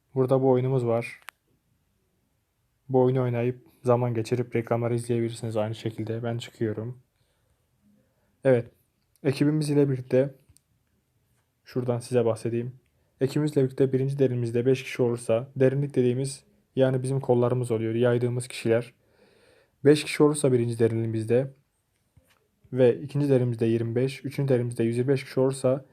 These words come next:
ve tüm ekip de saatte beş görev ile kırk görevi, beş görevle tüm ekibimiz kırk görev tamamladığında yedi yüz T L kazanabiliriz arkadaşlar.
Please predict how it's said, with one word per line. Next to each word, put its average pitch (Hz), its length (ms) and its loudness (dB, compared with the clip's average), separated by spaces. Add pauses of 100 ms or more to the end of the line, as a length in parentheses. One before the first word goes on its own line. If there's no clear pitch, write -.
(380)
ve 120 80 -4
tüm 151 160 0
ekip 139 320 -2
de 120 220 4 (640)
saatte 120 500 2
beş 135 180 4
görev 131 240 4
ile 110 220 0 (560)
kırk - 400 -2
görevi, 120 420 2 (1400)
beş 135 180 0
görevle 120 340 2
tüm 143 140 -4
ekibimiz 120 320 -4
kırk 139 180 -10
görev 117 240 4
tamamladığında 135 720 2 (360)
yedi 113 200 0
yüz 143 220 4
T 113 200 2
L 123 180 2
kazanabiliriz 120 520 0
arkadaşlar. 110 640 -2